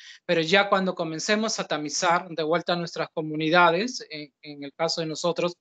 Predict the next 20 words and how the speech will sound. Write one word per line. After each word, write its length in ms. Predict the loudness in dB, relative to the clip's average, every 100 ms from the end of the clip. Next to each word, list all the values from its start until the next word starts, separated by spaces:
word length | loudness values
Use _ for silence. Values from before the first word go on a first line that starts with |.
| _ _ _
que 80 | -8
atendemos 520 | -4 -2 0 2 2 2
a 40 |
las 140 | 0
comunidades, 840 | -2 -4 -2 2 4 6 6 4 0
eh, 380 | -2 -4 -6 -8 _ _
chicos 300 | -2 2 2
gays 320 | 6 6 6
y 60 | 2
mujeres 480 | -4 0 2 2 2
trans, 420 | 4 4 2 -6 _ _ _ _ _
necesitamos 580 | 0 0 2 2 4 2
también 260 | 0 -2 0
comenzar, 540 | 0 0 -2 2 2
pero 200 | 2 -2
tener 420 | -2 -2 0 0
las 180 | 2 0
garantías 480 | 2 -2 0 2 2
del 180 | 2 2
caso 500 | 4 4 2 -4